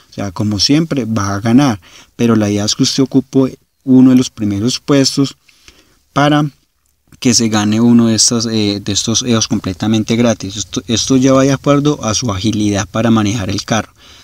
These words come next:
Entonces vamos a mirar aquí algo en este ver información. Aquí me sale todo lo que es y aquí me dice practicar o replay. Si yo le doy aquí replay, vamos a mirar, vea,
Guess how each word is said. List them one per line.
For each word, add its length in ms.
Entonces 360
vamos 300
a 80
mirar 300
aquí 320
algo 360
en 340
este 540
ver 460
información. 880
Aquí 320
me 160
sale 260
todo 200
lo 140
que 360
es 260
y 140
aquí 240
me 480
dice 300
practicar 1000
o 140
replay. 460
Si 120
yo 100
le 100
doy 180
aquí 260
replay, 640
vamos 240
a 40
mirar, 340
vea, 340